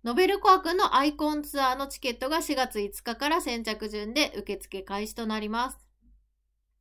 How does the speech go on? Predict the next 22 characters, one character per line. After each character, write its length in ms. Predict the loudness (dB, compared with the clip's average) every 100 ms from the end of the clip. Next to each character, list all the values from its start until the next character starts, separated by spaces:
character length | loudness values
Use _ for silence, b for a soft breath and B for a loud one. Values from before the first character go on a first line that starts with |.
| _ _ _ _ -6
そ 160 | 0
れ 80 | 2
以 20 | 4 6 6
外 80 | 4
だ 100 | 2
と、 360 | 2 2 2 b b b
ア 120 | 2
ン 60 | 6
ダ 0 |
ー 20 |
ラ 60 | 8 8 6
イ 20 |
ン 40 |
は 140 | 2 2
引 180 | 4 4
い 20 |
て 100 | 2
ま 140 | 0
せ 180 | 0 -2
ん 100 | 2
が、 280 | 4 4 2 B
八 220 | -6